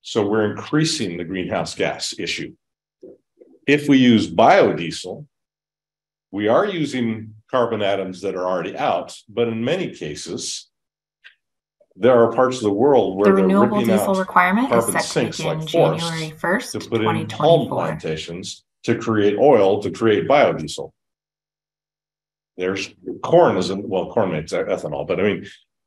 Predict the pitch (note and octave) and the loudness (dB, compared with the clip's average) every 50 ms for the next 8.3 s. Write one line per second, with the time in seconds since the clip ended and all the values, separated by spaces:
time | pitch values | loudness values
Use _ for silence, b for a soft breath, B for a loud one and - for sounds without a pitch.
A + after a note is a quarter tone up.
0 | _ - A2+ G#2 G#2 C3 D#3+ D#3 D3 C#3+ - - D#3 C#3+ D3+ D3 C#3+ B2 A#2+ A#2+ | _ -8 -4 -2 2 4 6 6 6 6 4 2 2 2 2 2 2 2 2 2
1 | A#2 A#2+ A#2 C3 C3+ C#3+ C#3+ C#3 - - - B2 G#2+ G#2 A2+ A2 A2 A2+ C3 - | 2 2 4 6 6 6 6 4 2 0 -2 -2 -2 -2 -2 -2 -2 0 0 -2
2 | - - - - D3 D#3 E3 E3 E3+ E3 C3+ A2+ G#2 A2+ - - G#2 G#2 F#2 G2 | -2 -6 -6 -2 -2 -2 -2 -2 -2 -2 -2 -2 -4 -6 -8 -10 -10 -8 -6 -6
3 | F#2 E2+ - - F#2+ F2 E2+ E2+ - F2 E2+ E2 E2+ F2 F2+ F#2+ G#2+ A#2 - - | -6 -8 -6 -6 -6 -6 -6 -6 -6 -8 -8 -8 -8 -8 -8 -8 -10 -12 -14 -18
4 | _ _ - F2+ F#2 F2+ F2+ F2 E2 E2+ F2 D#2+ D#2 D#2 F2+ G#2 - - G2 - | _ _ -6 -4 -4 -2 -2 -4 -4 -6 -6 -4 -4 -4 -4 -4 -6 -6 -6 -2
5 | - A#2 G#2+ G#2+ G#2 - G2+ F#2 F#2 F#2 F2 E2+ F2+ F#2+ E2+ G2+ G#2+ A#2+ A#2+ - | 0 2 2 2 0 -2 -2 -2 -2 -2 -2 -4 -6 -4 -2 0 2 2 0 0
6 | - D#2 D#2 D#2 - - D2+ - - _ F2+ E2+ E2+ E2+ F#2+ E2+ E2 - - C#3 | -4 -8 -8 -8 -10 -12 -14 -18 -18 _ -14 -14 -12 -12 -12 -14 -14 -6 -2 0
7 | B2+ A2+ G2 E2 D#2 D2+ D#2 E2 D#2+ D#2+ D2+ D2 - - D#2 D2+ D#2 - - E2 | 0 2 0 -2 -4 -4 -6 -6 -6 -6 -6 -8 -8 -8 -8 -8 -8 -8 -10 -12
8 | - D#2+ E2 D#2+ - | -12 -10 -10 -12 -12